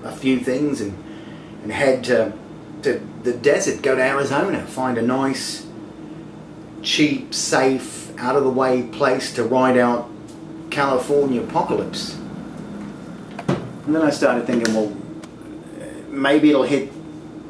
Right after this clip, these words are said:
somewhere else. Maybe it'll, maybe it'll hit Oregon, 'cause, you know, I don't, I don't work in Oregon." So, not that I want 'em to hit on, but I mean, I don't work there.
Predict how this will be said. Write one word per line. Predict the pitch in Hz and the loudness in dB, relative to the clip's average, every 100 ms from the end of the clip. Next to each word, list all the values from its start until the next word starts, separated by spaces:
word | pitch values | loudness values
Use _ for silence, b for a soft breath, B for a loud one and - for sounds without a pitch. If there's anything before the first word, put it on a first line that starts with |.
| - | -12
somewhere | - 147 131 143 | 0 2 4 4
else. | - 127 | 2 2
Maybe | 135 | 2
it'll, | 139 123 | 2 2
maybe | 127 151 | 4 4
it'll | 160 147 | 4 2
hit | 131 | 2
Oregon, | 139 180 - - - - - | 4 4 2 -2 -8 -14 -12
'cause, | - - - - | -12 -10 -10 -8
you | 123 | -4
know, | 110 | 0
I | 123 | 4
don't, | 120 110 | 2 2
I | 117 | 0
don't | 117 107 | 2 4
work | 151 175 | 6 4
in | 98 | 2
Oregon." | 92 90 87 - - - - - - - - - - - - - | -4 -6 -6 -10 -14 -16 -16 -16 -16 -16 -16 -16 -16 -16 -14 -14
So, | - 107 95 92 82 107 | -8 -6 -6 -8 -10 -4
not | 120 113 | -4 -2
that | 98 | -4
I | 82 | -4
want | 98 123 | -2 0
'em | 104 87 - - | 0 -4 -10 -10
to | - | -10
hit | 104 92 | -8 -8
on, | 95 | -8
but | 104 101 | -6 -4
I | 110 | 0
mean, | 117 | 4
I | 120 | 4
don't | 127 131 | 6 6
work | 143 - | 4 2
there. | - - | -6 -12